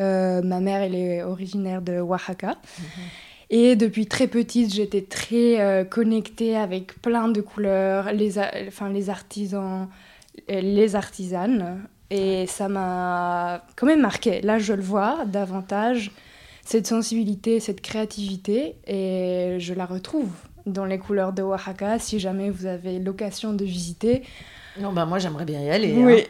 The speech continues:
Speaker 2: hein. <laughs>
Speaker 1: Vous pourrez expérimenter par vous-même ce que cette magie, euh,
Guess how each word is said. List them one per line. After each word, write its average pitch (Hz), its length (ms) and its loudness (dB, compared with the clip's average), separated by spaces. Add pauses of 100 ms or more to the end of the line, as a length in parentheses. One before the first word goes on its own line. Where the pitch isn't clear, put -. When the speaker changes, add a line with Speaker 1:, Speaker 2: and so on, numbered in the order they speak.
Speaker 2:
hein. 233 720 6
<laughs> 214 60 2
Speaker 1:
Vous 240 140 6
pourrez 240 880 4
expérimenter 254 680 4
par 220 160 2
vous-même 214 640 2
ce - 140 -8
que 196 640 2
cette 190 240 -4
magie, 214 800 0
euh, 185 340 -4